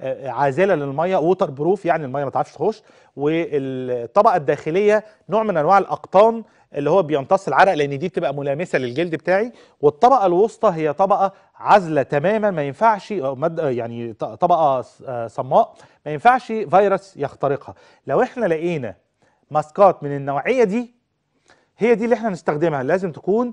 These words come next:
بتصريح من وزارة الصحة، لأن هما بيبقوا تلات طبقات، الطبقة الخارجية طبقة بتمنع المية،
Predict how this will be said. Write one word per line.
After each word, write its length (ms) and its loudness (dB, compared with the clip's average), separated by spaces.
بتصريح 560 -4
من 80 -6
وزارة 340 -2
الصحة، 480 -8
لأن 220 -4
هما 200 -2
بيبقوا 240 -2
تلات 300 2
طبقات، 460 2
الطبقة 300 4
الخارجية 840 2
طبقة 400 6
بتمنع 440 0
المية، 400 2